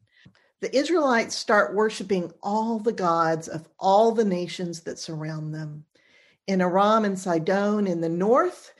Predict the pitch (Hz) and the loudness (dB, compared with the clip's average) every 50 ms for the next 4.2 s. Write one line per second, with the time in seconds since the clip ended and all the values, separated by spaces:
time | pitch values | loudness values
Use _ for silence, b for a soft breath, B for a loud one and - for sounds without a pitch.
0 | b b b b _ - 190 185 - - 302 262 247 233 - - 233 233 220 202 | b b b b _ -4 -4 -4 -2 -2 -2 -2 -2 -4 -6 -4 0 2 2 2
1 | 220 208 214 202 185 165 160 160 - - - 220 208 208 196 190 170 - - 175 | 2 0 -2 -2 -2 -4 -6 -6 -8 -4 0 0 0 0 0 -2 -4 -4 -2 -2
2 | 175 180 185 180 185 185 185 - 160 156 165 - - 175 180 185 190 196 208 208 | -2 0 0 -2 -2 -4 -6 -8 -10 -10 -10 -6 -4 -2 0 0 0 0 -2 -4
3 | 202 - 175 165 156 165 170 165 165 - - 165 151 151 151 - - - - - | -6 -6 -6 -4 -4 -2 -4 -4 -6 -8 -8 -8 -8 -8 -10 -12 -14 -16 -16 -16
4 | - - - - | -18 -20 -20 -20